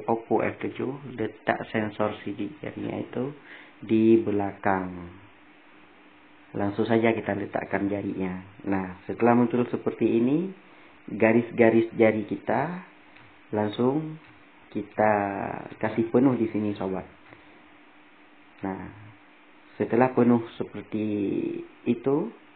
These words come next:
langsung kita masuk ke langkah kedua, yaitu sesuaikan posisi menahan.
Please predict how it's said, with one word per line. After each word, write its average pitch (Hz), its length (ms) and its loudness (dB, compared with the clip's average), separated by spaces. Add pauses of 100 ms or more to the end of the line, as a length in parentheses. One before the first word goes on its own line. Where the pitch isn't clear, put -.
(920)
langsung 110 400 0
kita 113 240 2
masuk 110 400 0
ke 104 80 0
langkah 104 480 -2
kedua, 101 640 -4 (640)
yaitu - 320 -6
sesuaikan 104 720 -2
posisi 98 800 -4
menahan. 98 720 -4